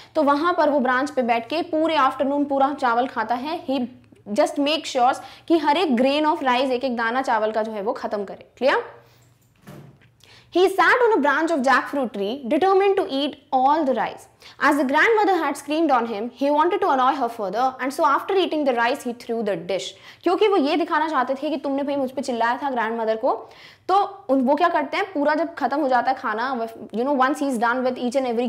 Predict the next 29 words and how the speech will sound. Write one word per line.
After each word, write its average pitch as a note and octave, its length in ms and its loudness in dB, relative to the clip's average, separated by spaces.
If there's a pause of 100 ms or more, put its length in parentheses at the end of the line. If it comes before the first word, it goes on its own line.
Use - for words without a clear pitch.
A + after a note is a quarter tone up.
grain A#3 300 0
of B3+ 100 -4
rice, A3 320 -2
he A#3 100 -2
is A3+ 60 -4
all A#3 260 4
done, A3+ 200 -2 (300)
then D#4+ 340 4
what C4+ 180 2
he C4 120 -2
does G3+ 260 2
is, D4+ 80 -2
वो B3 80 0
प्लेट B3+ 400 -2
को C4 80 6
बहुत B3+ 420 -2
जोर B3+ 180 0
से C4+ 100 0
नीचे A#3+ 340 2
फेंकते A#3+ 300 -2
हैं C4 60 0
और C4 60 2
वो C4 80 2
बिल्कुल A3+ 320 0
पीसेस C4+ 440 -2
में B3+ 100 -4
टूट A3+ 180 -6
जाती F#3+ 300 -6
है। E3 80 -10